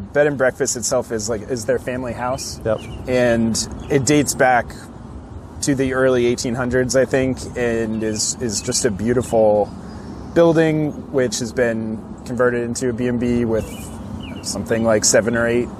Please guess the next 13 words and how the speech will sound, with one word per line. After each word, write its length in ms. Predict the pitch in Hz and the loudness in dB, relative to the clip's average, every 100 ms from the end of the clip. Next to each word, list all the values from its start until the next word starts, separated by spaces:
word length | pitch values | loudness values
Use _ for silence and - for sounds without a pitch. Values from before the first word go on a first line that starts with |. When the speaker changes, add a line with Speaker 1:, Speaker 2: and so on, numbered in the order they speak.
| - | -6
Speaker 1:
rooms 580 | 135 135 147 151 - - - | 0 2 2 0 -6 -10 -4
and 140 | 123 | 2
a, 180 | 113 101 92 - | 2 2 -2 -8
and 140 | 113 107 | -6 -2
kind 160 | 123 | 0
of 100 | 104 | 2
a, 80 | 104 98 - - - - - - - - - | 0 0 -4 -10 -10 -10 -10 -10 -10 -4 2
um, 400 | 110 104 95 90 - - - | 2 2 -2 -6 -8 -8 0
a 80 | 135 | 2
room 280 | 127 135 127 | 4 2 4
that's, 420 | 117 110 - - | 2 2 0 0
uh, 60 | 135 117 | 0 0
uh, 280 | 135 101 92 | -4 -6 -8